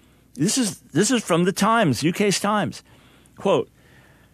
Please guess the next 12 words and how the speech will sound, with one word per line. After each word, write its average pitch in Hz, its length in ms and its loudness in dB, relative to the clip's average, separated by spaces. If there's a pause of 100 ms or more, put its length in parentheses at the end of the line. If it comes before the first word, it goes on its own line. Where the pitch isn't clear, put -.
(140)
"Rugby 180 440 4
referees 147 680 4
are 120 80 2
quitting 175 400 2
the 160 80 6
women's 143 360 4
amateur 147 440 2
game 110 500 0 (460)
because 120 300 2
they 127 160 4
fear 202 440 2
rules 147 640 4